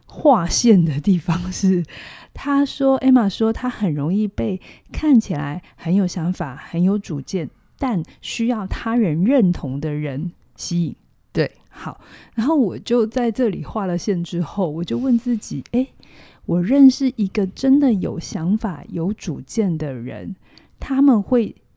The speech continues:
Speaker 1: 一直希望别人认同吗？
Speaker 2: <laughs> 这，这，这是个很有趣的发现欸。
Speaker 1: 就是前面那两句话是有想法、有主见，假设为真
Speaker 2: 嗯。
Speaker 1: 的人，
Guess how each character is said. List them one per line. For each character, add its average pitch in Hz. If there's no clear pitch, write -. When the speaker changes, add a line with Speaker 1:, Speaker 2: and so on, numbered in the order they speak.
Speaker 1:
一 262
直 175
希 180
望 190
别 156
人 160
认 190
同 156
吗？ 143
Speaker 2:
<laughs> 151
这， -
这， 240
这 302
是 247
个 202
很 147
有 170
趣 175
的 147
发 131
现 135
欸。 -
Speaker 1:
就 330
是 302
前 226
面 294
那 294
两 143
句 220
话 202
是 196
有 175
想 175
法、 175
有 165
主 160
见， 185
假 135
设 180
为 143
真 180
Speaker 2:
嗯。 151
Speaker 1:
的 160
人， 147